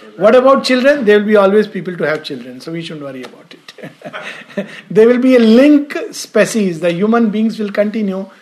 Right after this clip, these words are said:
will be caught in this game. To understand it, there is a nice movie, Cocoon, Steven Spielberg's Cocoon One.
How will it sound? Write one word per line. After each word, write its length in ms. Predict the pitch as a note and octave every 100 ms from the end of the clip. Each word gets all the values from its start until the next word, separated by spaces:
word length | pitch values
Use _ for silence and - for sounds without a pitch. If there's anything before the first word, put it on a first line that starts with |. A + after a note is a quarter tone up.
| _ -
will 160 | F#3
be 140 | F#3 F#3+
caught 320 | F#3+ F#3 F#3
in 140 | F3
this 320 | F3 E3 - _ _ _ _
game. 360 | C#3 E3+ C#3 - _ _ -
To 100 | F3
understand 540 | F3+ A3+ A#3 G#3+ G3+
it, 100 | G#3+
there 100 | F#3+
is 80 | G3+
a 60 | G3
nice 320 | F#3 G3 -
movie, 320 | F3 F3+ D#3
Cocoon, 560 | - D#3+ E3 F3+ A#2 _
Steven 360 | - - D#3+ F3
Spielberg's 540 | - E3 D3 E3 F3
Cocoon 380 | - E3+ G#3 F3+
One. 240 | D3 B2+